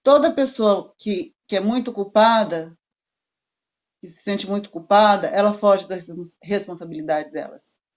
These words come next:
Mas isso aí já é um tema clínico também, que pra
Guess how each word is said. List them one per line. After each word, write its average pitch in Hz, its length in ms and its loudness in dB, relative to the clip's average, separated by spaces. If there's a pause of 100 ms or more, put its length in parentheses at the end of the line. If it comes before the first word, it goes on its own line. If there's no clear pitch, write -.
(1200)
Mas 185 220 -6
isso 202 80 -6
aí 202 120 0
já 226 100 2
é 233 40 2
um 233 100 0
tema 233 300 0
clínico 214 460 -2
também, 190 540 -8
que 202 240 -16
pra 190 640 2